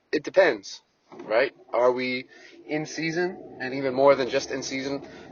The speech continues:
are we on a, with a team or, or, you know, an organization that is competing for a championship? If that's the case, right, the L A Lakers, the, the, you know, name whoever you want in professional sport especially,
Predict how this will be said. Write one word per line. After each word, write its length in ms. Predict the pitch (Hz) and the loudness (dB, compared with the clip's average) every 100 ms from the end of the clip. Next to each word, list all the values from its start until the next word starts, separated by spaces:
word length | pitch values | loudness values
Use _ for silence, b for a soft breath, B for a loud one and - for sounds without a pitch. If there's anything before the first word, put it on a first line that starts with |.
| - | 2
are 140 | 127 | 4
we 200 | 135 131 | 4 2
on 200 | 123 135 | -2 -2
a, 260 | 127 120 120 - - | 0 -4 -6 -12 -4
with 160 | 151 151 | -2 0
a 140 | 123 | -2
team 500 | - 165 160 127 139 - _ _ _ _ | -2 0 0 -2 -6 -12 _ _ _ _
or, 120 | 113 | 2
or, 520 | 107 98 113 113 104 - _ _ | 2 4 4 4 2 -4 _ _
you 40 | |
know, 100 | 101 | -16
an 80 | 107 117 | -10 2
organization 680 | 147 127 113 123 170 - 117 - B B - | 4 4 0 0 0 -2 -8 -10 B B 0
that 120 | 151 | 0
is 80 | 147 | 2
competing 380 | 151 135 190 170 | -4 -8 -8 -8
for 160 | - | -6
a 40 | 123 | -4
championship? 640 | - 151 110 104 - - _ _ _ _ | -2 -4 -6 -12 -12 -12 _ _ _ _
If 160 | - 127 | -4 0
that's 220 | - - | 0 0
the 80 | 127 | -8
case, 460 | - 123 143 - - b b b - | -2 -2 -2 -10 -18 b b b -4
right, 220 | - 131 - _ - | 6 6 6 _ 0
the 100 | 120 | 4
L 120 | 120 | 6
A 100 | 117 | 6
Lakers, 480 | 117 117 117 113 110 | 6 2 -2 -2 -4
the, 100 | 101 95 92 | -14 -18 -20
the, 60 | 95 - - | -20 -20 -16
you 80 | 113 | -10
know, 120 | 110 - | -10 -6
name 180 | 120 120 | -2 0
whoever 240 | 120 120 | 4 4
you 100 | 110 | 4
want 160 | 110 117 | -2 -2
in 60 | - | -6
professional 480 | - 131 127 117 | -2 0 0 -4
sport 320 | 110 - 120 - | -8 0 0 0
especially, 560 | - 117 123 117 135 | -2 -2 0 -4 -6